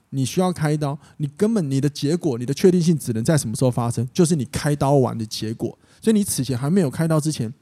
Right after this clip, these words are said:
你所有找的资料全部都是不确定的，因为你看的，你的参照都是别人的个案，不是你。那人有个案的问题，个体差异的问题，所以很多时候如果你一直找资料，你发现你真的心情越来越差，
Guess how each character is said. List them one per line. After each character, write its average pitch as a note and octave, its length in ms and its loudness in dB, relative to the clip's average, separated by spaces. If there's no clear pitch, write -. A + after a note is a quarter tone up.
你 D#3+ 100 0
所 E3+ 180 0
有 F#3+ 80 2
找 D3 160 -2
的 B2+ 80 -2
资 - 220 0
料 D#3+ 100 2
全 - 240 -2
部 F3+ 140 2
都 F3 80 2
是 D#3 100 -4
不 B2+ 220 -4
确 C3+ 200 2
定 B2 160 -2
的， A2+ 140 -8
因 D#3+ 80 -6
为 F#3 140 4
你 C#3+ 100 -2
看 G3+ 240 -2
的， C#3+ 120 0
你 B2 120 -2
的 A#2+ 80 -4
参 E3+ 300 -2
照 D#3+ 180 0
都 D3+ 140 2
是 D#3+ 100 -2
别 A#2 240 0
人 G#2+ 160 -6
的 A#2 80 -6
个 C3+ 160 -2
案， A#2+ 100 -4
不 C3 140 -4
是 D#3 120 0
你。 A#2+ 220 -6
那 F#3+ 180 0
人 C#3+ 220 4
有 D#3 120 8
个 D#3+ 240 4
案 C#3+ 120 2
的 A#2+ 80 2
问 C3+ 240 4
题， - 280 -12
个 F3+ 120 4
体 A#2 140 -2
差 C3+ 220 -6
异 - 20 0
的 B2 100 -4
问 B2+ 200 -2
题， A2 120 -10
所 F3+ 160 0
以 C#3+ 140 2
很 B2+ 100 0
多 D#3 100 4
时 D3+ 140 2
候 D#3+ 140 6
如 C#3 120 6
果 E3 140 6
你 F3+ 100 0
一 F#3 80 -4
直 C#3+ 120 -4
找 A2 260 -4
资 C3+ 220 -2
料， C3+ 160 0
你 A#2 100 -4
发 C#3 260 -4
现 C3+ 240 0
你 A2+ 80 -2
真 B2+ 200 -2
的 C3 100 2
心 C3+ 220 -4
情 A#2 160 -4
越 A#2+ 80 -2
来 A2+ 60 -2
越 A2+ 120 -4
差， A2 240 -10